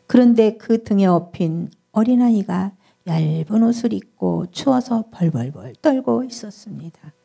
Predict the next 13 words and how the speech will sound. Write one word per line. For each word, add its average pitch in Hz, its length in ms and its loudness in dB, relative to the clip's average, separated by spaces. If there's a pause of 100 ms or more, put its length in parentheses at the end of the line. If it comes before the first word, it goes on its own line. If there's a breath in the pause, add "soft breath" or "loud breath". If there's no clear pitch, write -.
(560)
이를 269 340 6
본 220 240 2
사관은 220 800 -2
자기가 254 480 0
걸치고 240 460 2
있던 196 340 -2
수달 285 560 -2
가죽 202 420 -4
옷을 190 460 -2
덮-, 180 220 -10 (360)
벗어서 175 600 -2 (360)
덮어 185 760 -2 (120)
주었습니다. 165 880 -6